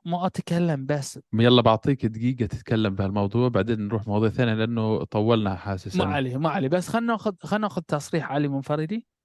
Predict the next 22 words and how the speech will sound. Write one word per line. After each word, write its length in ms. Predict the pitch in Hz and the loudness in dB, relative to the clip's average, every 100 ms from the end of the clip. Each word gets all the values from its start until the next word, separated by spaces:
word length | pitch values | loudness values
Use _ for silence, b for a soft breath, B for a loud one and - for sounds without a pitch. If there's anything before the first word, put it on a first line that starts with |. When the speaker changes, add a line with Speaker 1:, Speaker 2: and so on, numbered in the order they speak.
| _ _ _ - | _ _ _ -8
Speaker 1:
أوكي؟ 220 | - - | -4 2
Speaker 2:
حلو. 260 | 160 185 - _ _ _ - | 2 2 -4 _ _ _ -6
Speaker 1:
أوكي، 220 | 151 - | -4 -4
علي 240 | 117 190 214 | 0 0 0
منفردي 600 | 190 190 190 196 247 _ - | -2 -2 -2 -2 -4 _ -8
وهو 300 | 143 147 139 | -2 0 0
بطل، 500 | 147 147 147 143 127 _ 147 | -2 -2 -2 -2 -6 _ -6
آه، 460 | 127 123 117 113 - b b _ - | -4 -4 -6 -8 -14 b b _ -16
آه، 420 | 156 143 139 139 208 _ _ _ _ _ _ _ _ - | -8 -8 -6 -10 -12 _ _ _ _ _ _ _ _ -10
البطل 280 | 156 170 151 | -4 -2 -2
العالمي 480 | 127 139 143 170 180 - | -2 -2 -2 -4 -6 -4
علي 120 | 143 | -2
منفردي 420 | 131 143 151 175 | -2 -4 -2 -2
مؤسس 560 | 160 156 143 180 170 151 | -4 -6 -6 -4 -6 -6
ومدرب 540 | 131 139 156 196 196 _ _ - | -4 -4 -4 -4 -6 _ _ -6
إليمنت 500 | 147 143 147 156 - | -2 -2 -2 -6 -6
جوجيتسو 420 | 127 131 - 135 | -4 -4 -4 -8
أكاديمي. 440 | 135 - 113 117 127 _ _ _ | -8 -12 -12 -14 -18 _ _ _
أوكي؟ 260 | 131 - 190 _ _ - B B | -8 -6 -6 _ _ -20 B B
خلنا 200 | - 233 | -6 -4
نسمع 220 | 269 - - | -2 -4 -4
تصريحه 520 | 165 - 151 - | -4 -2 -6 -6